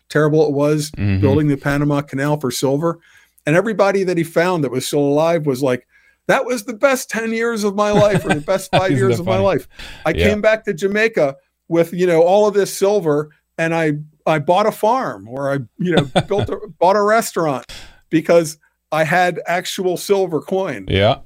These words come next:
Speaker 1: And,
Speaker 2: Funny.
Speaker 1: and so the, the whole oppression thing had fallen apart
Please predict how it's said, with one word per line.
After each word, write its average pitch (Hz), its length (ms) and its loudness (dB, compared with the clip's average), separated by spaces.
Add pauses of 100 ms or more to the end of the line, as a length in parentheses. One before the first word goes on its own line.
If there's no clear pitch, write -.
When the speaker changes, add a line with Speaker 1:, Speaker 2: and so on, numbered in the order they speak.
Speaker 1:
And, 151 380 -2 (140)
Speaker 2:
Funny. 143 260 2
Speaker 1:
and 170 180 -4
so 180 180 0
the, 185 200 0
the 170 140 -2
whole 220 220 4
oppression 196 540 -4
thing 151 200 -4
had 151 180 -2
fallen 170 300 2
apart 156 420 0